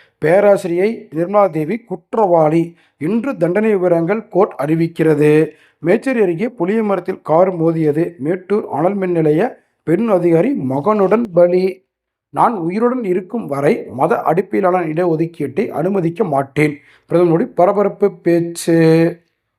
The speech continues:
ஆறு ஆண்டுகளுக்கு தகுதி நீக்கம் செய்ய வலியுறுத்தல்.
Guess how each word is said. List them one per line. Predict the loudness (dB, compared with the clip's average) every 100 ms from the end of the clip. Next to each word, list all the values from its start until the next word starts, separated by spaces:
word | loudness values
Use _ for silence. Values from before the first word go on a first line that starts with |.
| _ _ _
ஆறு | 0 4 4 4
ஆண்டுகளுக்கு | 2 2 0 0 -2 -4 -6
தகுதி | -4 -4 -4
நீக்கம் | -6 -6 -6
செய்ய | -4 -4 -2
வலியுறுத்தல். | 0 2 2 2 -2 0 0 -2